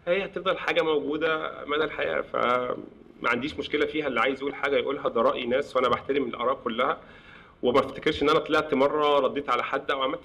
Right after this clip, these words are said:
حاجه، عشان هو كل واحد يقول اللي هو عايزه، دي حريه راي، و، وكل واحد عنده السوشيال ميديا او عنده حاجه، ده رايه وهو عايز يقوله وانا احترمه. ما، الموضوع مش مقلل مني في حاجه خالص يعني.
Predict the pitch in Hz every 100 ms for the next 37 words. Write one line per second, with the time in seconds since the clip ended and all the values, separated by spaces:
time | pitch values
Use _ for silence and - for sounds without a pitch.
0 | - 165 - 170 160 - - - - -
1 | 156 175 180 196 170 185 175 170 175 120
2 | 113 131 - 127 139 156 - 139 - 135
3 | 120 113 117 117 - 60 - - - 127
4 | - 147 139 151 131 123 147 139 - 135
5 | 139 131 139 120 131 131 - 139 160 165
6 | - - - 131 135 160 151 127 147 156
7 | 143 135 156 165 175 202 - 208 180 151
8 | - - - - - 120 117 117 120 123
9 | 151 147 131 143 143 139 151 - 147 135
10 | - 135 127 - 123